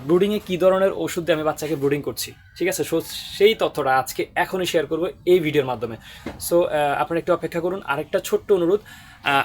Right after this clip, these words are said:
আমার Facebook পেজের লিঙ্কটা আমি এই ভিডিওর ডেসক্রিপশন বক্সে দিয়ে দিব অথবা পিন কমেন্টে পেয়ে যাবেন আপনারা। সুলতান অ্যাগ্রো পার্ক নামে।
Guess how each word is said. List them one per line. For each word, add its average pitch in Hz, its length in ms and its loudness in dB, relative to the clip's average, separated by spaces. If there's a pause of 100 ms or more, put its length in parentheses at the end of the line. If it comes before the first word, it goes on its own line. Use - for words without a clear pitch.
আমার 185 400 6 (440)
Facebook 196 500 8 (200)
পেজের 180 420 8
লিঙ্কটা 143 380 2
আমি 131 260 -2
এই 214 480 2 (160)
ভিডিওর 170 360 2
ডেসক্রিপশন 180 500 0
বক্সে 151 260 0
দিয়ে 156 160 0
দিব 147 140 -2
অথবা 151 220 0
পিন 180 200 -2
কমেন্টে 156 320 0
পেয়ে 185 180 6
যাবেন 143 220 6
আপনারা। 139 300 4 (680)
সুলতান 190 580 4
অ্যাগ্রো 156 280 4
পার্ক 143 280 4
নামে। 131 220 -2